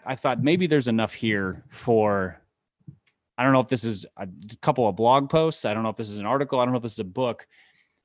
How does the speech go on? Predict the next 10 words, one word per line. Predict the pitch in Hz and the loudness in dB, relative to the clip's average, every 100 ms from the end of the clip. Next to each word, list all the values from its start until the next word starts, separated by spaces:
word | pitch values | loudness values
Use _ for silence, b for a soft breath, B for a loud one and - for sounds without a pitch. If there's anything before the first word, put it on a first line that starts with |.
| _ _ - | _ _ -4
And | 143 151 | 0 2
then, | 170 185 185 - _ _ _ _ _ _ _ _ _ _ _ _ _ _ _ | 2 2 -2 -6 _ _ _ _ _ _ _ _ _ _ _ _ _ _ _
and | 127 127 | 0 2
then | 131 | 2
started | 135 139 135 123 | 0 2 0 0
reading, | 123 131 135 131 127 127 b b b _ _ - - - - - _ - | 0 0 2 2 0 -4 b b b _ _ -18 -18 -20 -20 -20 _ -4
um, | 117 120 117 113 113 _ _ _ _ _ b b b _ _ _ | -2 0 2 0 -2 _ _ _ _ _ b b b _ _ _
started | - 120 | -4 -2
reading | 113 123 123 | -2 0 -2
Ecclesiastes, | 113 131 131 120 127 135 - 90 73 - | -2 2 2 2 2 0 -2 -8 -8 -12